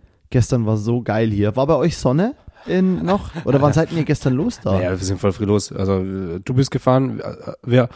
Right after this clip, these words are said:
Speaker 2: wir hatten diesen mega geilen Tag, ähm, wo wir Kanu fahren waren.
Speaker 1: Mhm.
Speaker 2: Das war einfach nur richtig geil war.
Speaker 1: Ja.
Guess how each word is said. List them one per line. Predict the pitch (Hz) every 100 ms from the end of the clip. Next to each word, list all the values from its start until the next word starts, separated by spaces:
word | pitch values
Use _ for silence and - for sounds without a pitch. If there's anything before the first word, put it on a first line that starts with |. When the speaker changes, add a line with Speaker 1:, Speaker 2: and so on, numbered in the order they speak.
| - -
Speaker 2:
wir | 123
hatten | 156
diesen | 143 123
mega | 127 160
geilen | 135 131 131
Tag, | 127 131 135
ähm, | - - 120 113 107
wo |
wir | 107 104
Kanu | - 135 165
fahren | 160 156 160
waren. | 170 180 147
Speaker 1:
Mhm. | 120 127 165
Speaker 2:
Das | 117 107
war | 117 120
einfach | 117
nur | 120 123 120 113
richtig | 156 - -
geil | 156 160
war. | 170 180 196
Speaker 1:
Ja. | 123 131